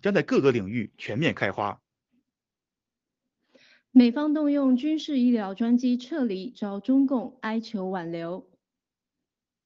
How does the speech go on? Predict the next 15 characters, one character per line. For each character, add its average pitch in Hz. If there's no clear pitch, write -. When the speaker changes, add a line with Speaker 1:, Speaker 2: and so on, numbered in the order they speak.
Speaker 1:
爆 233
料 180
革 139
命 185
五 104
周 147
年， 110
灭 135
共 165
让 139
人 123
生 175
最 196
精 117
彩。 -